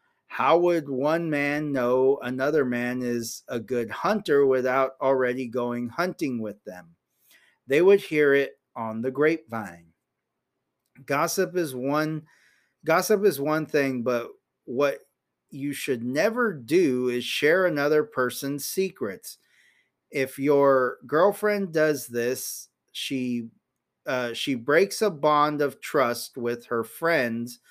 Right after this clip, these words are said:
by going behind their backs. It also means she is likely sharing her secrets too.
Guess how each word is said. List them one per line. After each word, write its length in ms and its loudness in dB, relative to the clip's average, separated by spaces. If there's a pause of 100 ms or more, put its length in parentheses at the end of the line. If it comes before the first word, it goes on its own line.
(300)
by 120 0
going 380 4
behind 500 -2
their 140 4
backs. 760 -4 (480)
It 160 -4
also 540 2
means 640 -4
she 300 -2
is 240 -2
likely 520 -2
sharing 600 0
her 200 -4
secrets 800 -6
too. 500 0